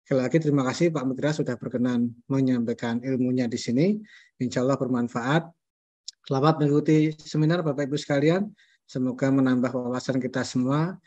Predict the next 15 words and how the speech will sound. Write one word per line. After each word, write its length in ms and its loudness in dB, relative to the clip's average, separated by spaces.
dan 160 4
meningkatkan 1120 2
produktivitas, 1120 -2
sivitas 480 0
akademik 480 0
I 160 4
I 20 0
T 220 0
B, 80 -2
eh, 300 -10
<clears throat> 320 -10
dalam 400 0
hal 480 0
diseminasi 640 0
keilmuan 720 0